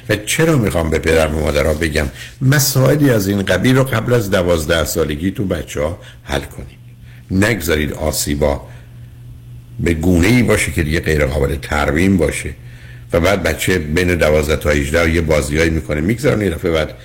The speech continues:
سنی که اومد بالا گرفتار می‌شه. شما هم هی به من نگید که اینجا که بود وقتی برگشت، نه، وقتی برگشت حالش، وضعیتش فرق کنه.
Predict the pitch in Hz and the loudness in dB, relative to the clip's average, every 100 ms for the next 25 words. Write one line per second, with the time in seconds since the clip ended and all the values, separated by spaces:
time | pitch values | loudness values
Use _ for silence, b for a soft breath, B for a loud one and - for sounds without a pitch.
0 | B B - 85 80 - 76 76 71 69 | B B -4 -2 -2 -2 -2 0 -2 0
1 | 69 - 65 - 65 - 69 87 107 117 | -2 -2 -6 -6 -6 -6 -4 0 2 0
2 | B B - 101 95 104 107 87 - 82 | B B -2 2 2 2 2 0 0 -4
3 | 71 B B 90 85 82 82 - 78 71 | -4 B B -2 0 2 0 0 -2 0
4 | 82 67 - 78 69 73 76 73 76 71 | 0 0 -2 -4 -2 0 0 0 0 0
5 | 65 - - 131 113 B B B 110 101 | -2 -6 -2 0 -2 B B B -4 0
6 | 113 165 - 92 95 95 120 120 - - | 0 -2 -2 0 0 2 2 2 -2 -4
7 | 113 113 104 - 131 80 78 87 85 82 | 0 0 0 -2 -4 -2 0 -2 -2 -4
8 | 78 - 71 | -4 -6 -8